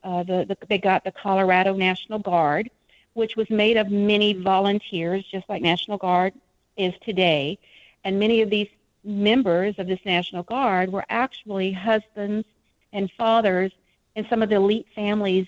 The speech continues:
in Denver. And they came in, and they were the ones who, um, were guarding these camps and watching what was going on. Now, the Colorado National Guard had a very sullied reputation.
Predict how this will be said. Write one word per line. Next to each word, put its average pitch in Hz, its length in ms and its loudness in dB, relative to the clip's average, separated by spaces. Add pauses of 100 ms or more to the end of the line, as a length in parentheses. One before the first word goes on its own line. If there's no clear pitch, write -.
(120)
in 196 160 0
Denver. 233 440 0 (840)
And 214 180 2
they 202 140 6
came 214 260 -2
in, 175 220 0
and 185 100 0
they 180 120 2
were 185 140 0
the 190 120 0
ones 180 360 0 (140)
who, 180 460 0
um, 170 520 -2 (500)
were 202 160 0
guarding 196 640 4
these 175 280 0
camps 220 520 0 (380)
and 202 160 0
watching 196 360 2
what 170 180 2
was 175 160 -4
going 165 340 -2
on. 180 360 -2 (460)
Now, 190 180 2
the 190 80 2
Colorado 214 540 2
National 180 360 -4
Guard 185 280 0
had 190 120 -4
a 175 40 -8
very 180 320 -4 (140)
sullied 190 420 -2
reputation. - 920 -8